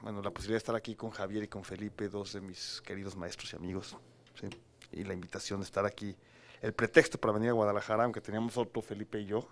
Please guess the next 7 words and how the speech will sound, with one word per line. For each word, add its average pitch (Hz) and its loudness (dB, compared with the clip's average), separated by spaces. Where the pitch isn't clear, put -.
mañana 101 0
los 92 -6
invitamos. 98 0
Eh, 139 10
cuando 151 8
me 160 10
llegó 196 12